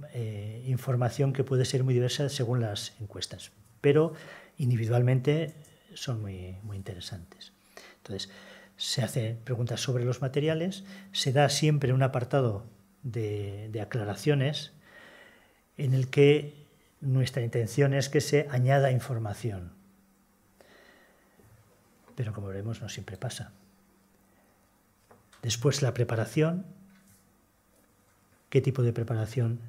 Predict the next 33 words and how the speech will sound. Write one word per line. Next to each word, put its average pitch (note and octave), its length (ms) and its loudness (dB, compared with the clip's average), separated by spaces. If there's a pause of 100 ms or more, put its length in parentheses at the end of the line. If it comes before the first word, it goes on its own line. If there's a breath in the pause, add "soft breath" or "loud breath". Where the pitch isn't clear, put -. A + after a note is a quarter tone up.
se - 160 -4
aplica, E3 560 -2 (240)
si - 280 -6
se - 140 -4
aplica, D#3+ 560 -4 (1800 soft breath)
si - 200 -2
es - 360 -2 (600)
industrial, C#3 680 2
si A2+ 300 -4
es - 400 -6
artesanal G2+ 540 -6
hecha G#2 160 -8
a A2+ 40 -4
mano. C3+ 320 -4 (460)
En A#2+ 100 0
las - 160 2
aclaraciones B2 760 0
lo G2+ 180 -6
lógico G#2 380 -8
sería A2+ 280 -6
poner A#2+ 440 -4 (920 soft breath)
si - 200 -10
es - 120 -8
hecha G2+ 200 -8
a - 20 -8
mano, A2 340 -4
pues A2 160 -10
cómo G#2 280 -6
se G2+ 200 -4
hace F#2+ 400 -10 (220)
esa G#2 200 -12
preparación, B2+ 720 -6
etcétera. - 480 -14